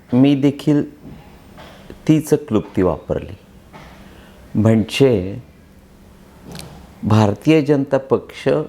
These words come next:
येत्या विधानसभा निवडणुकीत जे प्रभावी त्यांचे विरोधक आहेत, त्यावर नेमके कुठले आणि कसे आरोप करणार आहेत, ते मला जाणून घ्यायचं होतं. आणि त्यासाठी देखील मी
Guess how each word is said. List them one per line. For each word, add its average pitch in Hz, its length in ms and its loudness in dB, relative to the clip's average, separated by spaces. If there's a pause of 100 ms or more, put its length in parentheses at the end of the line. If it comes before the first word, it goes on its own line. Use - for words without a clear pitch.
(480)
येत्या 120 300 2
विधानसभा 123 1000 -2 (680)
निवडणुकीत 107 720 0 (1500)
जे 131 80 4
प्रभावी 139 680 -2 (1300)
त्यांचे 117 280 2
विरोधक 113 520 0
आहेत, 123 120 0
त्यावर 117 300 -2
नेमके 113 360 0
कुठले 131 400 -2
आणि 139 140 0
कसे 123 340 -2
आरोप 113 320 0
करणार 101 340 -2
आहेत, 120 180 -8
ते 123 60 -2
मला 117 220 -2
जाणून 113 400 0
घ्यायचं 101 380 -4
होतं. - 260 -4 (680)
आणि 170 220 2 (100)
त्यासाठी 160 540 0
देखील 139 360 -2
मी 151 240 0